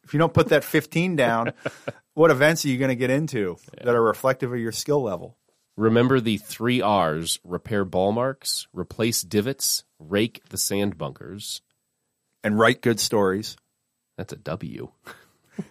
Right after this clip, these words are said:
Speaker 2: <laughs> Please be aware of golfers behind you. If your group is slower, let them play through. Please respect the golf course and all the other golfers. You can tee up your ball anywhere on the course, throw it out of a sand bunker,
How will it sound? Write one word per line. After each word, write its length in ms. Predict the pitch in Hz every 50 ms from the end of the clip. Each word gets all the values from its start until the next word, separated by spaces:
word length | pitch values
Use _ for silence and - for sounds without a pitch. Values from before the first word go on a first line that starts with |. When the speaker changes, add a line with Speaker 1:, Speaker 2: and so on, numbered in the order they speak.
| - 233 - - 302
Speaker 2:
<laughs> 960 | - _ - - - _ - 311 _ _ - - - - - - - - _ -
Please 300 | - 139 147 156 147 139
be 100 | 147 139
aware 300 | 127 120 120 120 120 117
of 100 | 107 -
golfers 440 | - 120 117 117 - - 117 104 98
behind 440 | 104 104 101 101 101 104 104 98 78
you. 120 | 80 85
If 100 | 82 -
your 120 | - 90 82
group 240 | 101 107 104 104 98
is 80 | - -
slower, 420 | - - 98 101 101 90 90 98
let 300 | 92 80 82 90 92 _
them 160 | - 101 101
play 240 | 98 - - 95 92
through. 460 | 90 - - - 82 76 71 78 95 - _ _ _ _ _ _ _ -
Please 300 | - 123 127 127 117 113
respect 560 | 107 - - - - - 123 123 - _ -
the 80 | 113
golf 360 | 98 87 110 107 107 107 - -
course 320 | - - 104 98 95 - -
and 100 | 90 -
all 240 | - 98 95 98 101
the 140 | 101 98
other 120 | 90 85 85
golfers. 540 | 71 76 73 73 69 - - 76 87 - - _ _ _ _ _ -
You 140 | 120 120 117
can 160 | - 131 120
tee 200 | - - 170 170
up 120 | 165 -
your 80 | 143 131
ball 360 | 110 117 110 110 107 107 - _ _ _ _ _ -
anywhere 380 | 156 170 208 208 202 180 165
on 80 | 156 147
the 60 | 135
course, 520 | - - - 85 80 87 - - - - - _ _ _ _ _ _ _ -
throw 320 | - - 123 139 170 185
it 60 | 175
out 120 | 165 151 147
of 60 | 131
a 40 | 123
sand 340 | - - 117 104 95 90
bunker, 400 | 82 80 78 - - 76 90 -